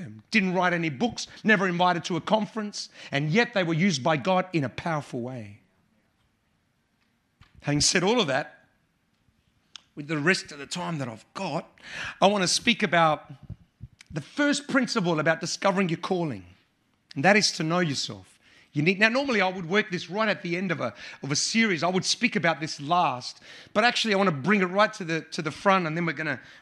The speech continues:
we're gonna work a little bit different over the next couple of weeks. I wanna give you eight pieces of a jigsaw puzzle. This is a real easy jigsaw puzzle that reveal your calling. It's pretty practical information here today, so you're gonna, I pray you're gonna learn something, a little bit of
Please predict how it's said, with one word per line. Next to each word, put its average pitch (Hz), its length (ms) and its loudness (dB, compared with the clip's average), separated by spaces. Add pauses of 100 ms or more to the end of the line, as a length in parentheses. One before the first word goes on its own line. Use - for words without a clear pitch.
we're 175 80 -4
gonna 160 140 2
work 170 180 2
a 170 40 -2
little 165 200 0
bit 143 140 -2
different 151 320 -2
over 135 100 0
the 135 80 -2
next 139 240 -2
couple 123 300 -6
of 110 80 -6
weeks. - 500 -14 (400)
I - 60 -2
wanna 254 100 6
give 190 180 4
you 202 140 0
eight 220 240 4
pieces 190 460 -2
of 160 80 0
a 143 40 -4
jigsaw 147 320 -4
puzzle. 135 420 -8 (380)
This - 120 -4
is 151 80 0
a 165 80 4
real 175 200 2
easy 151 240 0
jigsaw 113 280 -8
puzzle 120 340 -12 (540)
that 151 180 0
reveal 170 640 4 (680)
your - 140 -12
calling. 190 360 2
It's 156 140 -2
pretty 247 240 0
practical 220 580 2
information 185 580 -2
here 170 160 -2
today, 165 420 -4 (260)
so 160 320 2 (120)
you're 208 160 0
gonna, 175 340 -6 (220)
I 170 80 0
pray - 200 2
you're 160 120 0
gonna 165 120 0
learn 156 220 2
something, 151 260 -6
a - 20 -2
little 185 200 0
bit 165 140 4
of 135 180 -2